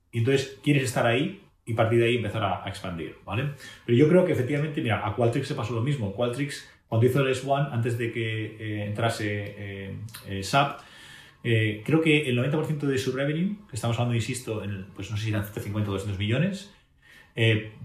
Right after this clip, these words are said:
eran quinientas a seiscientas empresas. Y luego tenía otro, un montón de otras empresas, poco modelo Workday. Entonces, eh, sí, eh, estoy de acuerdo contigo. Eh,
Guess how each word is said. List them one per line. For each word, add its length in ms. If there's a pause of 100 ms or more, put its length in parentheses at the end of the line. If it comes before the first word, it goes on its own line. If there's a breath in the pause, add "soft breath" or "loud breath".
(300)
eran 360
quinientas 460
a 40
seiscientas 420
empresas. 560 (1900)
Y 80
luego 180
tenía 240
otro, 100
un 80
montón 220
de 80
otras 160
empresas, 640 (380)
poco 200
modelo 420
Workday. 360
Entonces, 440 (420 loud breath)
eh, 580
sí, 460
eh, 180
estoy 160
de 80
acuerdo 200
contigo. 460 (160)
Eh, 380